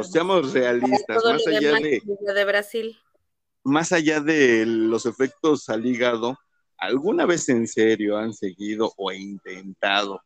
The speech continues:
Speaker 2: beber diario del doce de diciembre al seis de enero?
Speaker 1: No, no, no, para nada.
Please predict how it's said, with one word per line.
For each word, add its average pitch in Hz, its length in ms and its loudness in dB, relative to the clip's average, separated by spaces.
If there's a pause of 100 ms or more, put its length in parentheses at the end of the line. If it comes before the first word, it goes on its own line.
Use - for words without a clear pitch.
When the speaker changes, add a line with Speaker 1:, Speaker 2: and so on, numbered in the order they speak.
(180)
Speaker 2:
beber 101 400 -4 (240)
diario 92 500 -10 (140)
del - 120 -20 (120)
doce - 220 -4
de 135 80 2
diciembre 101 600 -4
al 90 120 -12
seis 113 160 -2
de - 80 -8
enero? - 200 -6 (580)
Speaker 1:
No, 226 260 -2
no, 196 180 -8
no, 190 140 -8
para 165 300 -8
nada. 170 280 -12